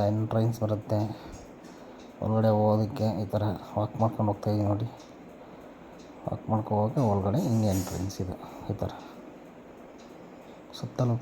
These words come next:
ಫೆನ್ಸ್ ಹಾಕ್ಸಿದ್ದಾರೆ. ಹಂದಿ ಬರಬಾರ್ದು, ಏನು ಕಾಡು ಪ್ರಾಣಿ ಬರಬಾರ್ದು ಅಂತ ಸುತ್ತಲೂ ಸೋಲಾರ್ ಫೆನ್ಸ್. ಲ್ಯಾಂಡ್ ತುಂಬ ಚೆನ್ನಾಗಿದೆ.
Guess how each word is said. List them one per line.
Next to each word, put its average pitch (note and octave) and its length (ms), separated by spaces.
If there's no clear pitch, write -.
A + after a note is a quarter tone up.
ಫೆನ್ಸ್ A2+ 280
ಹಾಕ್ಸಿದ್ದಾರೆ. G2+ 500
ಹಂದಿ A2+ 320
ಬರಬಾರ್ದು, G#2+ 420
ಏನು A2 220
ಕಾಡು G2+ 220
ಪ್ರಾಣಿ G#2+ 320
ಬರಬಾರ್ದು G2+ 300
ಅಂತ G#2 160
ಸುತ್ತಲೂ A#2 600
ಸೋಲಾರ್ A2+ 320
ಫೆನ್ಸ್. G2+ 300
ಲ್ಯಾಂಡ್ A#2 320
ತುಂಬ A#2 200
ಚೆನ್ನಾಗಿದೆ. A2 480